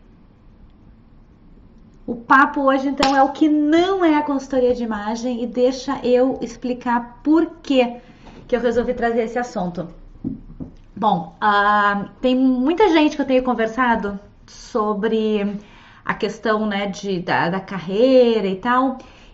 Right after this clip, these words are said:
e algumas pessoas me disseram duas coisas que eu achei interessantes, duas abordagens, Roberta já deve ter ouvido isso antes, ah, duas abordagens que eu achei interessantes, uma de quem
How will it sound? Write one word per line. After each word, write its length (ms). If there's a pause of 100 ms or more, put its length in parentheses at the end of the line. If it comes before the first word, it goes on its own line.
e 100
algumas 300
pessoas 800
me 220
disseram 680 (200)
duas 340
coisas 380
que 80
eu 40
achei 220
interessantes, 640
duas 260
abordagens, 1120 (300)
Roberta 340
já 140
deve 180
ter 80
ouvido 280
isso 160
antes, 360 (440)
ah, 240
duas 200
abordagens 440
que 60
eu 40
achei 140
interessantes, 600
uma 280
de 160
quem 560